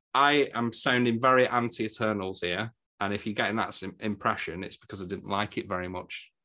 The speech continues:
Did, did you get that impression? But I, th-, I think, and I don't know why, people were gunning for this.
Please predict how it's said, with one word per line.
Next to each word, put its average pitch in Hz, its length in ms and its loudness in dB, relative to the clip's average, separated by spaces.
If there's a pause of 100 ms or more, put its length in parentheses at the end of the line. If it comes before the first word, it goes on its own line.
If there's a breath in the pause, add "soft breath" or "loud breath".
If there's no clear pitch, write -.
(160)
Did, 90 180 -16
did 98 160 -8
you 98 60 -8
get 95 200 -2
that 87 140 -4
impression? 92 460 -10 (1000 loud breath)
But 123 180 6
I, 123 80 6
th-, - 200 -2
I 143 80 4
think, 147 640 4
and 127 100 4
I 127 60 2
don't 151 180 4
know 147 80 4
why, 151 260 6
people 147 520 -2
were 143 140 4
gunning 127 380 0
for 123 140 -12
this. - 500 -6